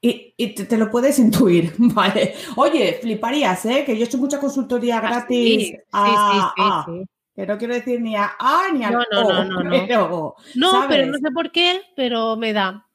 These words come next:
Speaker 2: me da.
Speaker 1: Y también te digo una cosa, esa respuesta de Marta yo creo que precede a mucha ayuda gratis. Es decir, ella ya ha hecho ese favor
Speaker 2: Sí.
Speaker 1: muchas veces antes de forma gratuita y llega un momento en el que te tocan la moral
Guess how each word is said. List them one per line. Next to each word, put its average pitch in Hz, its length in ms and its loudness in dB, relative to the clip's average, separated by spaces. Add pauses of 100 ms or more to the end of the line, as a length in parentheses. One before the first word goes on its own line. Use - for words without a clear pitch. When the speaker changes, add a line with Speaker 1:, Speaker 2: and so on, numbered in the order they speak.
(400)
Speaker 2:
me 233 120 -2
da. 208 120 2
Speaker 1:
Y - 60 -2
también 277 280 0
te 403 120 -2
digo 349 180 0
una 247 240 2
cosa, 180 400 0
esa 320 200 0
respuesta 277 520 -6
de 190 120 -4
Marta 269 540 -2
yo 214 160 0
creo 262 220 2
que 240 120 -2
precede 220 680 -2
a 220 60 0
mucha 220 340 -2
ayuda 226 520 0
gratis. 165 640 -4
Es 208 120 -2
decir, 202 440 2
ella 277 380 2 (140)
ya 196 240 4
ha 202 100 2
hecho 202 360 -2
ese 190 260 -4
favor 190 480 0 (240)
Speaker 2:
Sí. 220 240 2
Speaker 1:
muchas 262 420 2
veces 208 360 -2
antes 240 360 0
de 202 100 0
forma 202 300 -2
gratuita 180 680 0
y 208 100 0
llega 196 200 0
un 226 60 -4
momento 226 480 -2
en 190 100 -6
el 180 60 -6
que 175 100 -8
te 170 100 -4
tocan 214 300 2
la 160 100 2
moral 135 480 -4